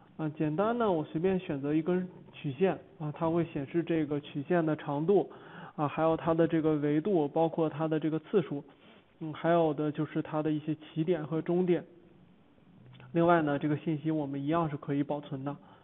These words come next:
啊，另外除了这个曲线信息之外呢，我们可以查一些其他的这些数据，啊，包括这个，这个nervs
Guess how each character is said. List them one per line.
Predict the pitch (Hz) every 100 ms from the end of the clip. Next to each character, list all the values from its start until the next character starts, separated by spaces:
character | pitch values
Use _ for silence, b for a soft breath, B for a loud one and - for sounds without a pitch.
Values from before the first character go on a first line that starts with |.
| B B B B -
啊， | 160
另 | 170 226
外 | 240 202
除 | - - 175
了 | 202
这 | 208
个 | 202
曲 | 185 - 135
线 | 180 170
信 | 170 185
息 | 175 208
之 | - 233
外 | 240 196
呢， | 151
我 | 143 143
们 | 143 151 -
可 | 180
以 | 170
查 | - 160 156 165
一 | 180
些 | 170 175 170
其 | - 175
他 | 202 220
的 | 190
这 | 170
些 | 156 156
数 | - 156
据， | 151 156 B B B B B -
啊， | 151
包 | 147 180 185
括 | - 190 170 151
这 | 165 156
个， | 151 143 143 139 127 143 - - 415 - - - - - - _ -
这 | 160
个 | 147 151 147 143 139 143 - 175
nervs | 190 185 180 - 170 151